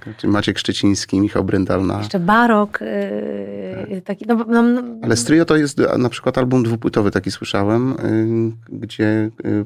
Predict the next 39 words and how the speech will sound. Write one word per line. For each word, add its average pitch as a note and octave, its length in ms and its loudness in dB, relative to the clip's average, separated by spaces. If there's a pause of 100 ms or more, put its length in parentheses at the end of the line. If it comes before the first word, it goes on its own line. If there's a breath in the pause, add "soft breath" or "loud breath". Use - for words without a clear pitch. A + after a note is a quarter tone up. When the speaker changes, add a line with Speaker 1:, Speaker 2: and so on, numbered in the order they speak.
(120)
Speaker 1:
panowie, A2 380 2
y, A2 720 0
nic - 260 0
nie G2 60 2
ustalali F#2+ 420 0
przed - 200 -6
wejściem - 300 -2
do G2 100 -2
studia A#2+ 360 2
i G#2 140 0
to A2 100 -2 (280)
cała A#2 320 0
płyta G#2+ 260 0
jest, G2 300 -2 (520 loud breath)
dwupłytowy G#2+ 480 2
album G2+ 280 2
jest - 260 -4
zapisem G2 520 0
ich - 200 -2
improwizacji. G#2 640 0
Oni D3 100 4
mają C3+ 180 2
tylko B2 380 0 (540 loud breath)
hasła, - 380 -2
którymi F#2+ 300 0
się, - 160 -2
y, F#2+ 380 0
posługują F#2+ 480 0
w - 80 -8
trakcie - 320 -2
improwizowania G2 640 2
Speaker 2:
Mhm. B3+ 200 -2
Speaker 1:
i F3 200 0 (360 loud breath)
wiedzą, A#2 240 4
jak, G2 440 -2
y, F#2+ 640 -2
zmienić, G2 560 0
y, F#2+ 260 0
tonację, A2 580 0